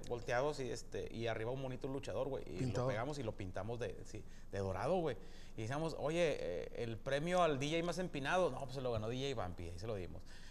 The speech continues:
Speaker 1: El premio a la trayectoria, ese estuvo con madre, güey.
Speaker 2: Sí.
Speaker 1: Ese se lo ganó Edgar Maceda, le mandamos un abrazo a Edgar Maceda. "¿Por qué la trayectoria?". De que, "Ah, tiene un chingo de años". No,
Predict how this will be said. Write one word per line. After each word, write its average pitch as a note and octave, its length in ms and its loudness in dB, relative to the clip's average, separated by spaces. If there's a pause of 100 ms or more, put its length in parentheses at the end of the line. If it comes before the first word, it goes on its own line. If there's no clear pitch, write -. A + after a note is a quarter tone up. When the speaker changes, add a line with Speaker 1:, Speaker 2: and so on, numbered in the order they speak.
(160)
Speaker 1:
El G#2 180 -4
premio D3+ 420 2
a F3+ 60 6
la E3+ 120 4
trayectoria, C3+ 380 4
ese C#3 120 0
estuvo D#3 220 2
con A#2+ 160 0
madre, C3 300 4
güey. G#2+ 220 0
Speaker 2:
Sí. B2+ 100 -2
Speaker 1:
Ese C3 320 2
se D#3+ 80 2
lo D3 140 4
ganó A#2 200 2
Edgar C#3 220 2
Maceda, C3 320 0
le B2+ 60 2
mandamos A#2+ 240 -2
un C#3 80 -4
abrazo C3+ 260 -2
a C3+ 40 0
Edgar C#3 140 2
Maceda. C#3 360 0 (340)
"¿Por D3+ 200 4
qué E3+ 80 4
la G3+ 100 8
trayectoria?". F#3 600 6
De G2+ 100 -2
que, A2+ 80 -6
"Ah, G#2+ 120 -6
tiene B2+ 160 0
un D#3+ 80 0
chingo F#3 220 2
de F#3 60 8
años". D#3+ 240 2
No, A3 280 4